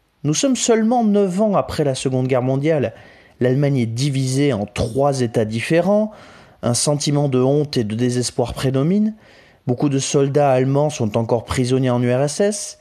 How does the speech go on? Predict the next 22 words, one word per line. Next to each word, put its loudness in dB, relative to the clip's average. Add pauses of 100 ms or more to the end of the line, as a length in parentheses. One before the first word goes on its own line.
(420)
Berlin 4
n'est 2
pas 0
encore 0
divisé -2
par 0
un 2
mur, 0
ce -4
qui -4
pousse -6
beaucoup -2
d'Est-Allemands 0
à -2
fuir -2
via 0
l'ancienne -2
capitale. -2 (580)
Et 0
le 2
miracle 0
allemand 0